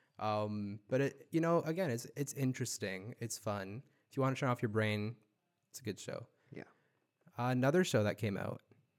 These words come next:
Speaker 1: I'm not gonna talk a lot about it 'cause Nat hasn't watched it yet. Andor.
Speaker 2: Yes. Oh my goodness, I've watched it.
Speaker 1: I'm not caught up to the episode that just came out today. But holy crap, bro, this is such a good show. I think
Speaker 2: I've been told.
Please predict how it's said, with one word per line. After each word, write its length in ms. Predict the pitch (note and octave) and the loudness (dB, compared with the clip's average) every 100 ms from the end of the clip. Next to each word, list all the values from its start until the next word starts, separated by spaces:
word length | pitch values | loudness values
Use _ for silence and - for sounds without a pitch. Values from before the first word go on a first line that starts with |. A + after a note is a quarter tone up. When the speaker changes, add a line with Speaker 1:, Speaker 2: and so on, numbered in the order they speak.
| - | -2
Speaker 1:
I'm 100 | B2 | 4
not 140 | C#3+ | 6
gonna 120 | D3+ D3+ | 6 6
talk 220 | C3 A#2+ | 6 8
a 40 | |
lot 100 | B2 | 6
about 220 | A#2+ B2+ A#2+ | 6 6 6
it 120 | - | 4
'cause 140 | A2 | 0
Nat 180 | A2 G#2 | 0 2
hasn't 240 | A2 G#2+ G2+ | 2 0 0
watched 240 | G2 - | -2 0
it 60 | G#2+ | 0
yet. 240 | A2+ A#2 - - - _ _ _ _ _ _ - | 2 0 -8 -20 -20 _ _ _ _ _ _ -4
Andor. 480 | A#2 A#2 G#2+ F2+ - _ _ _ - | 0 2 2 0 -4 _ _ _ 10
Speaker 2:
Yes. 340 | F3 D3+ - - | 12 12 8 2
Oh 140 | C3+ A#2+ | 4 4
my 80 | G2 | 0
goodness, 200 | - - | -8 -6
I've 120 | C3 | -6
watched 180 | - - | -6 -10
it. 120 | - - _ - - - | -14 -20 _ -20 -14 -2
Speaker 1:
I'm 120 | C3+ | 2
not 200 | C3+ B2+ | 4 6
caught 180 | E3 D3+ | 6 8
up 180 | C3 - | 8 6
to 120 | C#3 | 4
the 140 | B2 | 4
episode 260 | A2+ - A#2+ | 2 2 0
that 120 | G#2+ | 0
just 180 | G#2 - | -2 -4
came 140 | A#2 | 0
out 120 | A2 - | 0 0
today. 340 | A2+ F#2+ A#2+ - - - - - - - - _ _ _ _ - | -2 -2 -4 -10 -18 -16 -18 -20 -18 -18 -20 _ _ _ _ -2
But 240 | G#2 F#2+ - | -2 -2 -6
holy 680 | - - A#2+ A#2+ A2+ F#2+ | -14 -4 -2 0 -2 -4
crap, 380 | - A#2+ A2+ A2 | -6 -2 0 2
bro, 240 | B2 B2 | 4 4
this 180 | A#2+ A#2+ | 4 2
is 100 | B2+ | 0
such 180 | C3 B2 | 2 2
a 60 | B2+ | 2
good 160 | A#2+ | 0
show. 260 | - G#2+ B2 | 0 2 2
I 160 | B2+ C#3 | 2 0
think 220 | - F3+ | 6 10
Speaker 2:
I've 100 | D#3+ | 12
been 120 | E3 D3+ | 12 12
told. 360 | C#3 A#2+ A#2 | 10 10 8